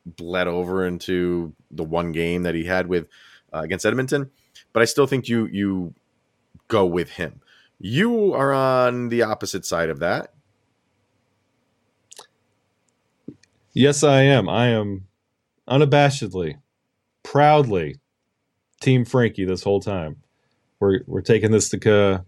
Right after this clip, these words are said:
Speaker 2: uh, kinda Twilight
Speaker 1: You're, you're
Speaker 2: levels.
Speaker 1: Fra-, oh, there
Speaker 2: There
Speaker 1: we
Speaker 2: you
Speaker 1: go.
Speaker 2: go.
Speaker 1: <laughs>
Speaker 2: Uh, yep. We're almost like Team Jacob, Team Edward. This is, uh, Team Frankie and Team D K.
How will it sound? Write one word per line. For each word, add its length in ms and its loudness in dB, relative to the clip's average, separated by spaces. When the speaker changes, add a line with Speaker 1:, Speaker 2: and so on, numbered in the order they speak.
Speaker 2:
uh, 160 0
kinda 300 4
Twilight 460 2
Speaker 1:
You're, 100 0
you're 120 2
Speaker 2:
levels. 160 2
Speaker 1:
Fra-, 100 0
oh, 60 -16
there 100 -10
Speaker 2:
There 100 6
Speaker 1:
we 60 6
Speaker 2:
you 60 4
Speaker 1:
go. 240 4
Speaker 2:
go. 400 -2
Speaker 1:
<laughs> 100 -2
Speaker 2:
Uh, 280 4
yep. 280 2
We're 300 4
almost 360 4
like 340 2
Team 240 4
Jacob, 500 2
Team 220 2
Edward. 400 4
This 200 0
is, 220 2
uh, 200 4
Team 280 -2
Frankie 560 0
and 120 -6
Team 220 0
D 200 4
K. 380 2